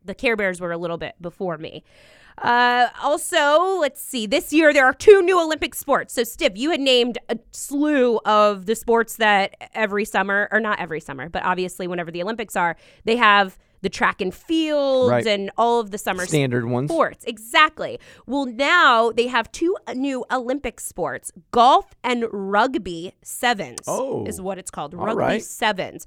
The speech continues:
Speaker 1: Rugby returns, though, 'cause it has, I guess, been in the Olympics before. Look at me. It's like I know what I'm talking about. I'm so excited.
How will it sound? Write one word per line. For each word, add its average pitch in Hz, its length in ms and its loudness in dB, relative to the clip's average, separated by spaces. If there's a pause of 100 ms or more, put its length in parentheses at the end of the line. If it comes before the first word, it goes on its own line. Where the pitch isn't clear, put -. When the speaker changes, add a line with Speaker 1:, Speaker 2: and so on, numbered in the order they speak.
(260)
Speaker 1:
Rugby 294 480 0
returns, 320 640 0
though, 180 320 -4
'cause 240 160 -6
it 220 120 -10
has, 269 340 2
I 208 80 2
guess, 190 200 -6
been 208 200 -4
in 220 80 -4
the 196 100 -2
Olympics 214 460 -6
before. 196 640 -4
Look 523 160 0 (160)
at 339 60 -6
me. 330 200 2
It's - 140 -6
like 554 140 -4
I 440 80 2
know 302 260 4
what 311 160 4
I'm 285 140 -2
talking 214 440 -4
about. 180 280 -6
I'm - 180 -10
so - 160 -12
excited. - 640 -10